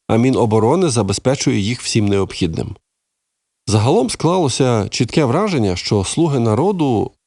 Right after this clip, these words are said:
змусили Залужного виходити з коментарями про мобілізацію, щоби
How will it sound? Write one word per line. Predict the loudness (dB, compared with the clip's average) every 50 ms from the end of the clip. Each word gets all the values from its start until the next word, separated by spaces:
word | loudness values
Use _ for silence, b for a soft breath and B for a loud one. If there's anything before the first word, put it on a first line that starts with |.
| _ -4
змусили | -2 -2 0 0 0 0 0 0 0 0 0 0
Залужного | 0 0 0 0 0 0 0 0 0 2 2
виходити | 0 0 0 2 2 2 2 0 -2 -4 -6
з | -6
коментарями | -2 -2 0 0 0 0 0 0 0 0 0 0 0 0 -2 -2
про | 0 0 0 2
мобілізацію, | 2 0 0 0 -2 -2 -2 -2 0 -2 -2 -2 -4 -4 -4 -4 -4 -6 _
щоби | -6 -2 0 0 2 2 0 -2 -4